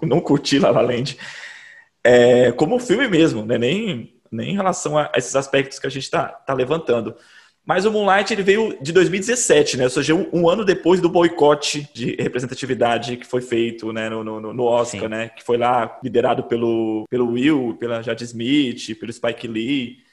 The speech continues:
Speaker 1: Fizeram um boicote
Speaker 2: Sim.
Speaker 1: em dois mil e dezesseis. Aí, em dois mil e dezessete, colocaram Moonlight, ele ganhou o melhor
Speaker 2: Sim.
Speaker 1: filme, como a gente, como você mesmo falou, colocou o mo-, melhor filme, mas não ganhou o melhor diretor, ficou parecendo uma coisa meio de, sabe, compensação.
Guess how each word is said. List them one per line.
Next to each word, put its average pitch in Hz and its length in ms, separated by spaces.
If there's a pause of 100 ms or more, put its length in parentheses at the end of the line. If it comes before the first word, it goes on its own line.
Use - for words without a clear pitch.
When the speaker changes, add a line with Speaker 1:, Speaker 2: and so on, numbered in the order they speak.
(140)
Speaker 1:
Fizeram 127 240
um 120 40
boicote 135 520
Speaker 2:
Sim. 135 60
Speaker 1:
em 123 40
dois 123 140
mil 123 80
e 120 40
dezesseis. 170 680 (280)
Aí, 165 200
em - 20
dois 170 180
mil 170 120
e 170 40
dezessete, 170 560 (160)
colocaram 123 480
Moonlight, 131 800
ele 143 140
ganhou 143 180
o 139 40
melhor 139 240
Speaker 2:
Sim. - 80
Speaker 1:
filme, 170 180
como 180 120
a 170 40
gente, 165 180
como 151 220
você 165 100
mesmo 175 160
falou, 143 220
colocou 170 300
o - 20
mo-, 185 240
melhor 175 260
filme, 160 200
mas 156 100
não 151 80
ganhou 156 160
o - 20
melhor 147 200
diretor, 139 600 (300)
ficou - 200
parecendo 220 340
uma 220 100
coisa 208 240
meio 196 140
de, 185 420
sabe, 165 280
compensação. 143 1300